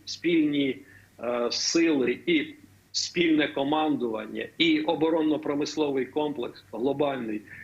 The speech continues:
були, я маю на увазі коаліції демократії і свободи,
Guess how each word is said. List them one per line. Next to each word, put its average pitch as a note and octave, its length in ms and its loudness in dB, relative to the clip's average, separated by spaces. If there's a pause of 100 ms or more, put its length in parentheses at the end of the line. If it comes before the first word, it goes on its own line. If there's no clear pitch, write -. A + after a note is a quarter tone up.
(200)
були, C3+ 440 2 (140)
я - 100 2
маю F3 220 4
на D3 100 2
увазі C#3+ 300 2
коаліції C#3 720 0
демократії C3 720 -2
і A#2+ 40 -4
свободи, C3 640 0